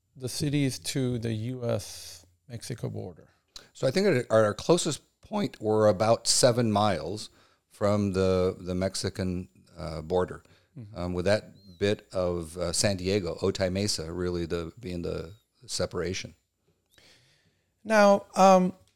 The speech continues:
Speaker 1: given the size of the city and, uh, and all the great, uh, history behind it, why,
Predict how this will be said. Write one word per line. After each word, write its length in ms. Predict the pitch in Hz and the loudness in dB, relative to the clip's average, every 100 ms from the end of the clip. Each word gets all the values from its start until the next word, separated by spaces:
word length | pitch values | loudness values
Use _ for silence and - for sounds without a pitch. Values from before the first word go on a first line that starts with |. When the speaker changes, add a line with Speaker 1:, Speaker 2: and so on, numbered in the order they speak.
| _ _ _ _ _ _ _ _ _ _ _ _ _ _ 160 | _ _ _ _ _ _ _ _ _ _ _ _ _ _ -10
Speaker 1:
given 360 | 139 214 330 359 | 0 2 2 2
the 100 | 170 | 0
size 440 | - 180 185 196 | 4 8 8 8
of 180 | 180 143 | 6 4
the 100 | 139 | 2
city 560 | - 190 190 190 180 170 | 2 4 4 4 2 4
and, 340 | 131 127 117 - - | 4 2 -2 -6 -6
uh, 260 | 120 117 120 | -4 -4 -6
and 160 | - 127 | -4 0
all 160 | 139 170 | 2 4
the 100 | 160 | 2
great, 500 | 120 127 143 151 - _ - | 2 2 4 2 -2 _ -4
uh, 160 | 123 | 0
history 520 | 110 143 151 - 147 135 | 2 0 -2 -4 -4 -4
behind 580 | 113 92 143 147 151 | -6 -6 -4 -2 0
it, 280 | 113 98 98 - _ _ _ _ - | 0 0 -2 -6 _ _ _ _ -20
why, 800 | 135 139 170 220 302 311 302 | -20 -4 -2 0 0 0 -2